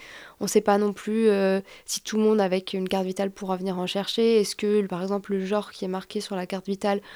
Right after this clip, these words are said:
aura un impact sur est-ce qu'on a le droit ou pas d'avoir des protections. Voilà. Donc, pour l'instant, il y a peu d'infos sur cette mesure. Donc, on attend un peu la suite. Euh, donc ça, c'est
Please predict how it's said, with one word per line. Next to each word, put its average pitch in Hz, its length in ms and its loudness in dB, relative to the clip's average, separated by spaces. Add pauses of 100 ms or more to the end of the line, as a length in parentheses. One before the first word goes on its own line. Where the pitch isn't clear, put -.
(200)
aura 202 220 2
un 202 80 4
impact 202 340 0
sur 202 140 -6
est-ce 196 120 -6
qu'on 208 120 -4
a 190 60 0
le 190 40 -2
droit 196 280 2
ou 202 60 -2
pas 202 200 -2
d'avoir 185 300 -2
des 185 100 -6
protections. 196 480 -6
Voilà. 185 180 -2
Donc, - 140 -8 (160)
pour - 120 -4
l'instant, 233 320 -2 (480)
il 202 60 0
y - 20 6
a 190 40 2
peu 240 160 0
d'infos 240 320 2
sur 226 160 -4
cette 208 200 -4
mesure. 208 540 -2 (500)
Donc, 202 220 -2
on 202 100 2
attend 196 300 0
un 220 80 2
peu 220 140 -2
la 196 120 0
suite. - 440 -10 (920)
Euh, 185 440 4
donc 185 180 -2
ça, 214 120 4
c'est 208 160 -2